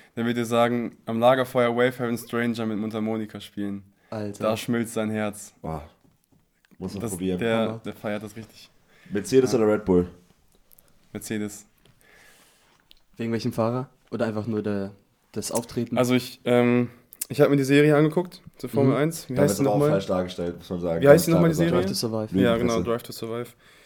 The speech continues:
Speaker 1: Ähm, und ich muss sagen, da kamen mir die Mercedes-Fahrer deutlich sympathischer rüber als die Red Bull-Fahrer. Und, ähm, ich mochte auch diesen ganzen Hype um Verstappen nicht so, deswegen eher Team Mercedes, aber,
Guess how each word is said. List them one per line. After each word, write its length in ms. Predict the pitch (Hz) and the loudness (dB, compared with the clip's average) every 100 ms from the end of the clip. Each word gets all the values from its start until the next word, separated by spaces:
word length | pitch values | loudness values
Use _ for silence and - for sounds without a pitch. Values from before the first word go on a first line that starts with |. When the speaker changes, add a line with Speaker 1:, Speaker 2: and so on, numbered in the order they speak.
| - _ _ | -20 _ _
Speaker 1:
Ähm, 420 | 127 123 123 123 - _ _ - - - | -2 2 2 0 -4 _ _ -16 -16 -4
und 220 | 135 135 | 2 2
ich 80 | 131 | 6
muss 200 | 147 160 | 6 6
sagen, 560 | 151 156 160 151 143 - - - | 8 8 8 4 2 -6 -18 -4
da 140 | 127 | -4
kamen 580 | - 147 151 143 139 127 - | 2 4 4 2 -2 -6 -6
mir 120 | 139 | -4
die 140 | 131 131 | -2 -2
Mercedes-Fahrer 680 | 127 143 139 - 131 127 | -2 0 -2 0 0 0
deutlich 360 | 123 123 143 127 | 0 2 0 -2
sympathischer 600 | 123 120 123 123 - 120 | -6 -4 -4 -6 -10 -8
rüber 220 | 120 113 | -6 -4
als 160 | 104 104 | -4 -6
die 100 | 107 | -6
Red 180 | 107 104 | -8 -6
Bull-Fahrer. 560 | 117 113 110 107 113 120 - _ _ - _ _ _ | -8 -6 -6 -6 -6 -10 -20 _ _ -20 _ _ _
Und, 380 | 120 117 113 - | -4 -4 -4 -10
ähm, 460 | 117 110 110 110 104 - _ _ _ _ - | -4 -2 -2 -4 -6 -14 _ _ _ _ -16
ich 120 | - | -4
mochte 320 | 131 127 127 120 | 2 2 2 -2
auch 100 | 107 | -2
diesen 220 | 123 120 | -2 0
ganzen 300 | 117 117 117 | -2 -4 -4
Hype 220 | 117 123 | -2 -2
um 80 | 117 | -6
Verstappen 480 | - 113 117 117 113 | -10 -6 -6 -4 -6
nicht 140 | 110 | -6
so, 200 | - 107 | -8 -8
deswegen 520 | 104 - 110 107 104 - - _ _ _ - | -8 -8 -6 -6 -6 -10 -20 _ _ _ -6
eher 240 | 123 123 | 0 0
Team 180 | - 123 | 0 -2
Mercedes, 640 | 120 117 - 131 147 143 - | -2 -2 -4 -2 -2 -4 -2
aber, 440 | 120 131 135 135 | 0 2 2 0